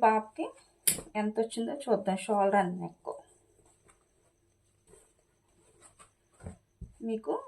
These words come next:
నేను ఎన్ని అంగుళాలు పెట్టాలి, ఇది చిన్న సైజ్ బ్లౌజే కాబట్టి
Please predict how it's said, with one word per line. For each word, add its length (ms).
నేను 200
ఎన్ని 160
అంగుళాలు 400
పెట్టాలి, 380
ఇది 220
చిన్న 420
సైజ్ 260
బ్లౌజే 380
కాబట్టి 360